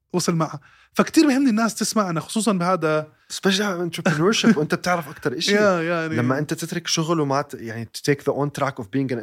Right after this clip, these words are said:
Speaker 2: entrepreneur، يعني أنت زي نوعًا ما حطيت مسؤولية على حالك، إنه إذا فشلت هي عليك، إذا نجحت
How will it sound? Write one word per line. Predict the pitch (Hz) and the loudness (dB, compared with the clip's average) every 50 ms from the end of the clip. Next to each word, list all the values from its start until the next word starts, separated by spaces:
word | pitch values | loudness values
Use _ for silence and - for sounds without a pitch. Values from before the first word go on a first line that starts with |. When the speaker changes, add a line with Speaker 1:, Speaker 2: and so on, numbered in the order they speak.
| 131 | -8
Speaker 2:
entrepreneur، | 127 - 120 - - - 120 127 139 139 123 131 - _ - - - _ _ | -10 -12 -14 -12 -10 -6 -4 -4 -4 -4 -6 -8 -10 _ -20 -20 -20 _ _
يعني | - 104 107 | -8 -6 -6
أنت | 117 123 - | -4 -4 -4
زي | 123 131 139 135 | -2 -2 -2 -2
نوعًا | 139 143 127 123 | -2 -4 -4 -4
ما | 135 135 139 139 | -6 -6 -6 -6
حطيت | 139 - - - 117 - _ _ - 143 147 147 147 - _ - | -6 -6 -8 -10 -12 -14 _ _ 2 2 2 2 0 -6 _ -6
مسؤولية | 123 120 - - - - 120 131 147 147 139 131 | -4 -2 -2 -4 -4 -4 -6 -4 -4 -2 -2 -2
على | 110 113 117 117 | -2 -2 -4 -6
حالك، | - - 131 135 135 123 110 - - | -6 -6 -4 -4 -4 -6 -8 -10 -10
إنه | - 117 113 113 113 110 - - | -10 -10 -8 -8 -10 -10 -10 -10
إذا | 113 107 104 113 110 107 104 98 _ _ _ _ _ _ _ _ _ _ _ _ _ _ _ _ _ | -10 -8 -8 -6 -8 -8 -10 -12 _ _ _ _ _ _ _ _ _ _ _ _ _ _ _ _ _
فشلت | - - - - - - 160 175 190 214 208 - _ - - - _ _ _ _ _ _ | -16 -10 -6 -2 0 2 4 4 2 2 0 -6 _ -20 -20 -20 _ _ _ _ _ _
هي | - 127 131 131 | 0 2 4 4
عليك، | 123 107 120 117 113 113 135 196 - _ _ _ _ _ _ _ _ - | 4 2 0 -2 -2 -4 -6 -8 -12 _ _ _ _ _ _ _ _ -6
إذا | 113 117 131 | -4 -2 -2
نجحت | 131 123 147 165 - 190 185 - - | -2 -2 -2 -2 -2 -4 -6 -8 -10